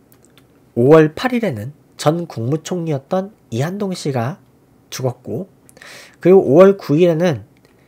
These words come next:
김봉준 씨랑 김승현 씨가 방송에서 유관순 열사를 성적으로 비하를 하는 사건이 있었죠. 인턴-, 인-, 인방에서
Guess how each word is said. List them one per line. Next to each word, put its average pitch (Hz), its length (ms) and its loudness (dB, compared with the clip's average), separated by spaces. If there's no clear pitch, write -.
김봉준 196 500 -2
씨랑 156 360 -4
김승현 160 420 -6
씨가 107 680 -10
방송에서 110 840 -6
유관순 247 500 0
열사를 127 680 -6
성적으로 320 840 -2
비하를 120 480 -4
하는 92 220 -10
사건이 - 320 -8
있었죠. - 400 -16
인턴-, 180 440 -4
인-, 147 260 -4
인방에서 202 720 -4